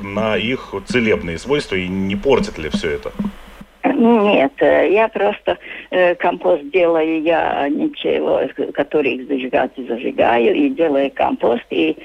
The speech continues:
Speaker 2: э, их, э, этих растений мы только, э,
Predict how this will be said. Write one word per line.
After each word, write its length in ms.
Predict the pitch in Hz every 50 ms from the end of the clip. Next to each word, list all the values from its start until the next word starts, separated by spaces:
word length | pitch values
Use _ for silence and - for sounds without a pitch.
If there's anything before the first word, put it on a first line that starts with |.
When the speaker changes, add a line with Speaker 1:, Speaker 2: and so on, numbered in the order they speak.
| - - - - - -
Speaker 2:
э, 320 | - 151 156 151 147 147
их, 380 | 151 139 - 196 220 208 - -
э, 340 | 151 156 151 - - 165 170
этих 260 | - - 190 - -
растений 640 | - 139 139 - - - 214 226 226 214 202 185
мы 180 | 175 175 165 160
только, 500 | - - 196 202 202 202 - 180 170 151 - - - - - - -
э, 680 | - 156 156 156 160 160 156 156 151 - - 143 139 -